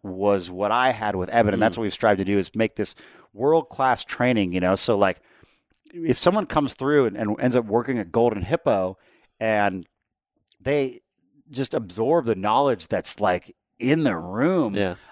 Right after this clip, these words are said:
Speaker 1: I mean, they're gonna walk out of there knowing things that no one else in the world knows about marketing and copywriting and positioning and branding, and they'll be able to, to, like,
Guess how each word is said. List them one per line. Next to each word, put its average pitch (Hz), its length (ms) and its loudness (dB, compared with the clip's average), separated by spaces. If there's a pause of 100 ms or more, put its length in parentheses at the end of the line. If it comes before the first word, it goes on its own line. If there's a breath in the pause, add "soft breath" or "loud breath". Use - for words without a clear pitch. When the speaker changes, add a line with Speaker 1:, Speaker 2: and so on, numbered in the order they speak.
Speaker 1:
I 123 80 0
mean, 120 160 0
they're 151 140 2
gonna 196 140 -2
walk 135 240 2
out 123 180 2
of 127 60 -2
there 104 140 0
knowing 110 320 0
things 113 180 -4
that 107 120 2
no 123 320 -2
one 156 200 2
else 127 220 -2
in 113 80 -4
the 101 60 -4
world 110 640 0
knows 90 380 0
about 92 240 -2
marketing 123 760 0
and 90 120 -8
copywriting 120 600 2
and 95 80 -6 (300 loud breath)
positioning 143 720 0
and 98 140 -2
branding, 120 560 0 (220 loud breath)
and 110 100 -12
they'll 165 120 2
be 190 60 6
able 160 160 2
to, 123 100 0
to, 139 360 -2 (140)
like, 110 320 4